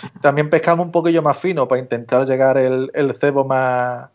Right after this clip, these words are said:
más allá, ¿no? Y, y esto es experiencia y también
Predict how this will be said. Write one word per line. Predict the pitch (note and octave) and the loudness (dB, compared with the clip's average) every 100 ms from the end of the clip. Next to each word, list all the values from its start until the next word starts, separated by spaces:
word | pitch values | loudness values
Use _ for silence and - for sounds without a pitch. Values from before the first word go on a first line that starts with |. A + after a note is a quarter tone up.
| _ _ _ _ - _ | _ _ _ _ -20 _
más | - B2+ | -4 0
allá, | C3 C#3+ E3+ B2+ | 2 6 6 6
¿no? | B2+ F#3+ - _ _ _ _ _ _ _ _ _ _ _ _ _ - | 2 -2 -6 _ _ _ _ _ _ _ _ _ _ _ _ _ -12
Y, | C#3+ C3+ B2+ B2 A#2+ A#2+ A#2 A2+ A2 A2 A2 - G#2+ | -8 -4 -2 0 0 -2 -2 0 0 0 -2 -4 -4
y | C3 - - G2+ G#2+ - - | -6 -8 -14 -14 -14 -14 -4
esto | F3+ D#3+ F3 F3 | 2 4 6 8
es | F3+ F3 E3+ D#3+ D#3 D3+ D3 D3 D3 C#3+ C#3+ C#3 C#3 | 8 8 8 6 6 6 4 4 2 2 0 0 -2
experiencia | - D3 E3+ G#3 G3+ G3+ G3 G3 G#3 G3+ G3 F#3 | 0 4 6 4 2 4 6 6 6 4 0 -2
y | E3 | -4
también | D3 D#3 F3 | -6 -6 -8